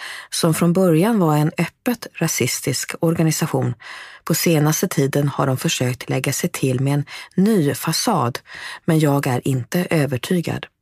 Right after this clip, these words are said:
skrev pseudonymen Dave of Sweden. "Jag skulle fortfarande vara försiktig med Sverigedemokraterna.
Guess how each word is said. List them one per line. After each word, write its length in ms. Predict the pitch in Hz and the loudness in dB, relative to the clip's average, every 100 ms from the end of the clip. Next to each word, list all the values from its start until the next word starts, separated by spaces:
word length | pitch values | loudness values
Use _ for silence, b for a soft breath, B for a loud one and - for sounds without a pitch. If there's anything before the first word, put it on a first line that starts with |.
| _ _ _ _ _ _ _ | _ _ _ _ _ _ _
skrev 340 | - - 135 123 | -8 -2 0 0
pseudonymen 840 | - - 131 151 143 127 123 131 - | -4 -4 -2 0 0 0 -2 -2 -6
Dave 380 | - 147 143 143 - | -2 0 2 0 -4
of 180 | 123 - | -6 -6
Sweden. 460 | - - 170 151 131 - _ _ _ _ _ _ _ _ _ B B B B | -6 -2 0 -2 -6 -12 _ _ _ _ _ _ _ _ _ B B B B
"Jag 260 | 156 160 156 | 2 4 4
skulle 280 | - 151 | 2 2
fortfarande 600 | 127 135 - 175 165 135 120 | 2 -2 0 2 2 2 0
vara 300 | 139 110 113 | 0 0 -2
försiktig 640 | 143 - 170 - 123 117 - | -2 -2 -4 -2 -4 -4 -2
med 180 | 117 | -2
Sverigedemokraterna. 1040 | - 147 131 120 117 120 - 143 - - | -2 -2 -2 -2 -2 -2 -2 -2 -2 -4